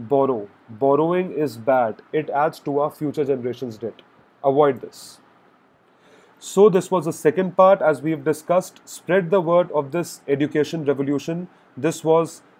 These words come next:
Fiscal Policy Part Two. As we have discussed,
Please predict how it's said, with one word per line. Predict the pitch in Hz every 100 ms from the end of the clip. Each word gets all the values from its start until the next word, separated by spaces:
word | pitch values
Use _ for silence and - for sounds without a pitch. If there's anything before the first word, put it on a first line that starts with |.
| _ -
Fiscal | 170 - 202
Policy | 180 160 156 - 170 165 - _
Part | 143 143 - _ -
Two. | 147 127 - _ _ _ -
As | 139 117
we | 143
have | 139
discussed, | 127 131 - 160 - -